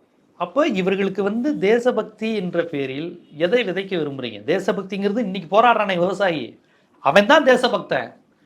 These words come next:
அவன் தான் இந்த தேசம், இந்த தேசமே இந்த விவசாயிகள் தான். அவனை பற்றி சிந்திக்காம, அவனை பத்தி இல்லாம ஒரு தேசபக்தி, என்ன தேசபக்தி இருக்கு? So, இன்றைய இந்துத்துவ சூழலில், இன்றைய வலதுசாரி சூழலில்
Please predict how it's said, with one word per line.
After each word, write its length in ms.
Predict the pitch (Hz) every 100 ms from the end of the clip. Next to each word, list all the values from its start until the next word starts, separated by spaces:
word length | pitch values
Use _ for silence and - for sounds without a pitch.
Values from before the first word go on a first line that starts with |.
| _ _ _
அவன் 220 | 156 202
தான் 180 | 254 330
இந்த 120 | 285
தேசம், 560 | 190 247 247 185 110 -
இந்த 140 | 175 175
தேசமே 360 | 202 262 277
இந்த 160 | 277 247
விவசாயிகள் 480 | 202 220 220 202 175
தான். 260 | 151 117 - _ _ _ _ _ _ _ _
அவனை 460 | 123 302 302 302
பற்றி 360 | 294 277 - 262
சிந்திக்காம, 520 | - 220 214 190 196
அவனை 360 | 208 220 196 226
பத்தி 280 | 226 190 220
இல்லாம 540 | 190 226 240 247 277
ஒரு 160 | 247 202
தேசபக்தி, 520 | 208 208 202 175 208
என்ன 200 | 175 196
தேசபக்தி 480 | 175 170 165 147 143
இருக்கு? 380 | 131 127 - _ _ _ _ _ _ _ _ _ _ _
So, 280 | - 175 170
இன்றைய 800 | 151 208 220 226 220 214 - -
இந்துத்துவ 500 | 190 175 196 196 190
சூழலில், 640 | 170 - 151 143 175 202 -
இன்றைய 380 | 151 160 175 190
வலதுசாரி 540 | 147 170 170 170 151
சூழலில் 580 | 147 135 127 147 185 -